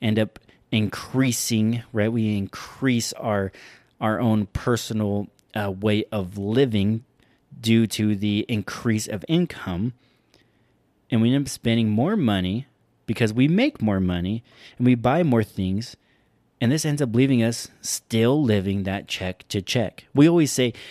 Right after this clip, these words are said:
"Oh, if I had money, then I'm gonna start this. If I had more money, then I would do this. If I had more money." But little do we realize that we have to be able to responsibly handle and be disciplined with the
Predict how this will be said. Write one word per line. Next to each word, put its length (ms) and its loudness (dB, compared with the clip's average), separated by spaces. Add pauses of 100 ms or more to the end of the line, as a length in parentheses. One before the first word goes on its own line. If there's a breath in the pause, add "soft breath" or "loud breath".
(340 loud breath)
"Oh, 80 2
if 120 -2
I 40 2
had 220 2
money, 260 2
then 160 -4
I'm 140 -2
gonna 100 -4
start 280 -10
this. 180 -14 (240 loud breath)
If 80 0
I 60 4
had 220 2
more 200 2
money, 260 2
then 180 0
I 120 2
would 160 -2
do 160 -4
this. 240 -12 (500 soft breath)
If 160 -4
I 60 2
had 200 0
more 120 0
money." 360 0 (1600)
But 400 0
little 200 0
do 160 2
we 140 0
realize 760 -2 (800)
that 180 0
we 120 2
have 260 -2
to 100 -4
be 340 0
able 300 -2
to 360 -2 (600 soft breath)
responsibly 920 -2
handle 600 0
and 120 -2
be 120 -2
disciplined 800 -2
with 320 -6
the 260 -2